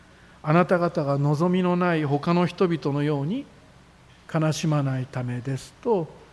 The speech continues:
聖書には書かれています。望みのない他の人々っていうのはいますけれど、クリスチャン、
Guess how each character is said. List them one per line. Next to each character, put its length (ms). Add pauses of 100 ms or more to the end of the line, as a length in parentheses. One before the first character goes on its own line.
(160)
聖 180
書 160
に 80
は 160
書 100
か 140
れ 100
て 140
い 60
ま 120
す。 160 (1160)
望 280
み 60
の 140
な 100
い 40
他 260
の 120
人 160
々 120
っ 20 (140)
て 120
い 20
う 20
の 80
は 40
い 80
ま 140
す 180 (520)
け 120
れ 80
ど、 200 (360)
ク 120
リ 80
ス 80
チ 80
ャ 60
ン、 20